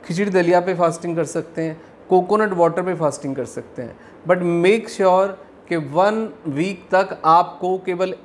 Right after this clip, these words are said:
एक ही फूड का चुनाव करना है और केवल वो ही फूड लेना है जिससे कि आपके बॉडी में ना केवल प्योरीफिकेशन होगा,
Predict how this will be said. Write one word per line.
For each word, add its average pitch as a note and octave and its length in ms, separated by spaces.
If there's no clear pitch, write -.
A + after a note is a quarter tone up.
एक A3 360
ही A3 280
फूड F#3 360
का F3+ 140
चुनाव D3 420
करना B2+ 380
है F3+ 280
और F#3+ 300
केवल F#3+ 260
वो F3 320
ही A3+ 160
फूड E3 280
लेना C3 280
है D3 380
जिससे D#3 420
कि G#3+ 440
आपके E3+ 500
बॉडी D3 340
में F3 180
ना E3+ 120
केवल D#3+ 280
प्योरीफिकेशन F3 840
होगा, F#3+ 440